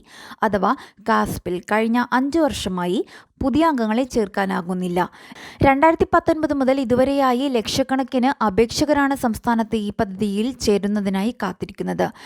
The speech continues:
കേന്ദ്ര സർക്കാരിന്റെ പ്രതികൂല നിലപാടാണ് തടസ്സമെന്ന് സംസ്ഥാന സർക്കാർ ചൂണ്ടിക്കാട്ടുന്നു.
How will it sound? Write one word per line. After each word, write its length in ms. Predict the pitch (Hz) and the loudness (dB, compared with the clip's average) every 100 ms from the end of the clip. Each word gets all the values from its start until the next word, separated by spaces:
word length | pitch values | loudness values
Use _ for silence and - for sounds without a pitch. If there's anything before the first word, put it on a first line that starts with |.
| - - - | -20 -10 0
കേന്ദ്ര 260 | 320 339 370 | 2 4 2
സർക്കാരിന്റെ 580 | 392 359 330 320 311 | 2 2 4 4 2
പ്രതികൂല 500 | 311 - 220 220 262 | -2 -2 -2 0 2
നിലപാടാണ് 640 | 285 277 269 262 254 240 233 233 | 2 2 0 2 4 2 2 0
തടസ്സമെന്ന് 560 | 214 - 240 233 233 | -2 -2 0 0 0
സംസ്ഥാന 440 | 262 214 - 233 226 | -2 -4 -2 0 0
സർക്കാർ 400 | 220 190 208 220 | -2 -4 -2 -2
ചൂണ്ടിക്കാട്ടുന്നു. 880 | - 202 202 202 190 180 180 180 | 0 -2 0 -2 -4 -4 -2 -4